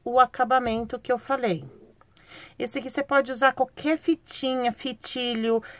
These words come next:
fitinha número um, fitinha dourada, que se você fizer o chifrinho no branco, você faz com ela dourada, com rosa.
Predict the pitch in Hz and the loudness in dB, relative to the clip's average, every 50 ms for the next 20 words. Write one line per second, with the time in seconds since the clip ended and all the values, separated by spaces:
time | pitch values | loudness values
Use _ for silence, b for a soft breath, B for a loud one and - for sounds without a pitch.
0 | B B - - 233 - - 269 254 247 240 233 233 233 233 226 226 220 220 214 | B B -12 -12 -12 -8 0 2 2 4 4 2 2 2 4 4 2 2 2 0
1 | - 269 262 - - 269 262 247 233 208 220 220 214 214 220 220 214 214 226 220 | -2 -4 -8 -6 -4 0 2 2 4 4 6 6 6 8 8 8 8 6 4 -2
2 | - - - 233 240 220 254 254 - 247 214 226 220 220 - 220 - - - 214 | -4 -6 -4 -4 -2 0 0 0 0 0 0 2 0 0 -2 -10 -8 -4 -2 0
3 | 214 214 214 220 214 185 208 208 220 220 220 214 214 - 196 196 208 - - 214 | 0 2 2 2 0 2 4 6 6 6 6 6 4 0 -2 -4 -2 -2 -2 -2
4 | - 226 214 214 - - - - 220 214 214 208 208 202 190 214 220 220 214 208 | 2 4 2 2 2 -4 -4 0 2 2 4 2 2 2 4 4 6 6 8 8
5 | 208 208 214 190 214 214 214 - 262 262 240 208 214 208 208 202 208 214 196 208 | 8 6 6 6 4 0 2 2 2 2 2 4 4 4 6 6 6 6 4 -2